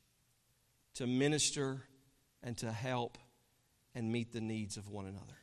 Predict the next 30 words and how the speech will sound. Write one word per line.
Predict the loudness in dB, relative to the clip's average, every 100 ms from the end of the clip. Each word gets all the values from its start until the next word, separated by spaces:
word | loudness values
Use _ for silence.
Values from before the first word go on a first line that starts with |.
| _ _ _ _ _ _ _ _ _ _ _ _ -6
So | -2 0
help | 4 4 4
me | 4
tonight | 4 2 2 0 -4 -14 -20 _ _ _ _ _ _
in | -6 -2
the | -2 -4 -14
time | 4 4 6 0
that | -2
we | -2
have | -2 -4 -6 -10 -18 -20 _ _ _ _ _ _ _ _ _
to | -6
simply | 0 0 0 0 -2 -2 -10
preach | -6 -2 -2 -2
your | -4
word, | -4 -6 -8 -14 -20 _ _ _ _ _ _ _ _
present | -8 -4 -2 0
your | -2
truth, | -4 -4 -6 -6 -12 -16 -20 _ _ _ _ _ _ _ _ -8
and | -2
may | 0
we | 2 4
leave | 4 0
here | 0 -2
tonight | 0 -2 -2 -4 -6
refreshed | -10 -4 -2 -2 -4 -6
and | -6
ready | -4 -6
to | -6
serve | -6 -4 -6
you | -6